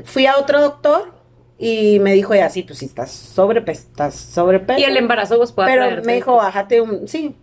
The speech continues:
Speaker 1: me dijo, "Baja, pues, unos cinco kilos, como, pues, por salud, para que no tengamos un embarazo de alto riesgo".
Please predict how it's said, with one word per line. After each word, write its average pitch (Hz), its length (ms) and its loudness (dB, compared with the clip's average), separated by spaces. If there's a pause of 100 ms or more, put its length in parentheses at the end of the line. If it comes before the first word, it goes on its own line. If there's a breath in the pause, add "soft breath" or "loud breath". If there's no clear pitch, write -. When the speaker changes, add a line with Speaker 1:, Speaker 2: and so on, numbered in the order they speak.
(180)
Speaker 1:
me 202 240 -2
dijo, 202 180 -2
"Baja, 190 400 -2
pues, 233 180 0
unos 180 200 -2
cinco 226 420 -2
kilos, 294 720 -2 (180)
como, 196 280 0
pues, 180 220 -6
por 185 180 -2
salud, 202 440 0
para 330 240 -2
que 208 100 -4
no 190 340 2
tengamos 240 440 0
un 240 120 0
embarazo 220 440 0
de 220 80 2
alto 226 220 -2
riesgo". 392 460 -2